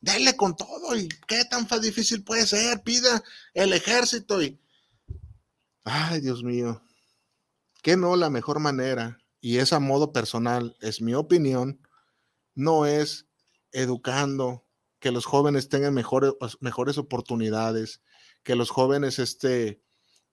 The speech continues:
tengan porvenir, tengan actividades. Yo, yo parezco este comercial político el día de hoy, pero ¿qué no es mejor empezar por ahí en lugar de hacer una guerra sangrienta que parece que no, no tiene fin?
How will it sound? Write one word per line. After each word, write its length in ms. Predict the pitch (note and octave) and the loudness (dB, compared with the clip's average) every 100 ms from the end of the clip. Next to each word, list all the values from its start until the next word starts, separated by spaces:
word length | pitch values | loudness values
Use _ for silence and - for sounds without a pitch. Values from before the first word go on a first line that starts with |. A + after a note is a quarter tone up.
| _ - | _ 0
tengan 640 | B2+ D3 D#3+ D#3 B2 A2 | 0 2 2 2 0 -2
porvenir, 800 | - B2 A#2 A#2 A2+ C3+ D#3 D3 | 2 2 2 0 0 -2 -4 -6
tengan 440 | C3+ C#3 D3+ C#3+ | -8 -6 -8 -8
actividades. 960 | B2 - B2+ A#2+ A2 A#2+ D3 C#3+ C#3+ - - _ _ _ _ | -12 -10 -8 -6 -2 -2 0 -2 -6 -12 -18 _ _ _ _
Yo, 340 | C#3 E3+ F#3 | 4 6 6
yo 140 | E3+ F#3 | 6 6
parezco 400 | A3+ A3 - A3+ | 6 4 2 -2
este 280 | G#3 G#3+ - _ _ _ - | 0 -2 -2 _ _ _ -4
comercial 600 | D3+ C#3 - E3 F#3+ F#3 | 0 2 4 6 6 4
político 540 | G#3 E3 E3+ D#3+ C3 | 6 6 4 0 -2
el 80 | B2+ | 0
día 100 | D3+ | 2
de 80 | C#3 | 2
hoy, 300 | B2+ B2 _ _ _ _ _ _ _ | 0 -2 _ _ _ _ _ _ _
pero 240 | C3 B2+ | 2 4
¿qué 140 | - F#3 | 2 2
no 120 | F3+ | 2
es 80 | F3+ | 2
mejor 460 | F3 F3 F3 F3+ - | 0 2 0 0 -4
empezar 580 | B2+ A#2+ A#2+ C#3 D3+ | -8 -4 -2 0 0
por 140 | D#3 D3 | 2 4
ahí 200 | C#3+ D#3+ | 4 2
en 120 | D3+ | -2
lugar 200 | C3 C#3+ | 0 0
de 60 | D3 | 0
hacer 120 | D#3 | -2
una 180 | D#3 D#3 - _ _ _ - | -4 -6 -16 _ _ _ 0
guerra 320 | B2+ C#3+ D#3 | 4 6 4
sangrienta 560 | D3+ B2+ B2 C#3+ D3 D#3+ | 2 0 0 -2 -2 -6
que 100 | C#3 | -4
parece 280 | A#2 A#2 D#3+ | -6 -4 -4
que 100 | C#3 | -4
no, 180 | C3 - | -6 -8
no 180 | B2+ C3 | -6 2
tiene 220 | F3 A#3 | 6 6
fin? 440 | F#3+ G#3+ D#4+ E4 | 6 2 0 -6